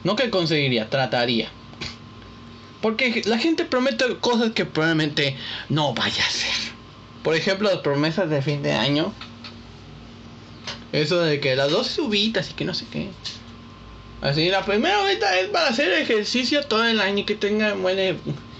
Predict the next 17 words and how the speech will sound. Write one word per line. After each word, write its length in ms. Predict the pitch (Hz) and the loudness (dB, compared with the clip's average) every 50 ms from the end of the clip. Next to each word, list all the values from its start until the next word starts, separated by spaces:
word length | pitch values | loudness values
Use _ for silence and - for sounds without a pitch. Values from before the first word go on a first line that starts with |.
| - - - - - - - | -16 -16 -16 -18 -12 -4 0
eh, 180 | 160 170 151 143 | 0 2 2 2
así 400 | 165 165 - 175 175 175 175 170 | 2 2 2 2 2 2 2 2
que... 320 | - 156 143 139 135 - - - - - - - - - - - - - - - | 0 0 2 2 0 0 -2 -8 -16 -16 -18 -18 -18 -18 -18 -18 -18 -16 -4 -2
Esta 340 | - 349 - - - 294 | -2 -2 0 0 0 2
uvita 460 | 277 320 349 - - - - - - - - - - - - | 4 2 2 0 0 0 0 0 0 -4 -8 -16 -16 -10 -2
es 400 | - 262 294 320 311 - - - - - - - | 0 2 2 2 0 -2 -6 -10 -12 -14 -12 -6
este, 720 | - 175 175 170 - - - 165 165 160 156 151 143 139 139 - - - - - - - - - - | -2 -2 -2 -2 -2 -4 -2 0 0 2 2 2 0 0 -2 -6 -12 -16 -16 -14 -14 -14 -14 -14 -4
para 200 | - 196 196 196 | 0 0 0 2
tener 180 | - 220 240 285 | 2 2 2 4
un 80 | 320 320 | 4 4
buen 180 | 330 330 320 - - - | 4 2 0 -2 -2 0
cuerpo 340 | 294 320 392 370 - - | 0 2 2 0 0 0
este 220 | 339 320 - - 185 | -2 0 0 0 2
año. 360 | 156 156 160 160 151 117 110 - - - - | 2 4 4 4 2 2 0 -4 -10 -12 -4
Ah, 120 | - 170 196 | -2 0 2
mames. 340 | 208 180 170 151 123 - - - - - - - - - - - - - - - - - - - - - - - - - - - - - - - - - - - - - - - - - - - - - - - - - - - - - - - - - - - - - - - - - - - - | 2 2 2 0 -2 -4 -8 -12 -14 -16 -16 -18 -18 -18 -18 -18 -18 -18 -18 -18 -18 -18 -18 -18 -18 -18 -18 -18 -18 -18 -20 -18 -18 -18 -18 -18 -18 -18 -18 -18 -18 -18 -18 -18 -18 -18 -18 -18 -18 -18 -18 -18 -18 -18 -18 -16 -18 -18 -18 -18 -18 -18 -18 -18 -18 -18 -18 -18 -18 -18 -18 -14 -4
Pato. 320 | - 113 113 135 123 110 | -4 0 2 2 0 0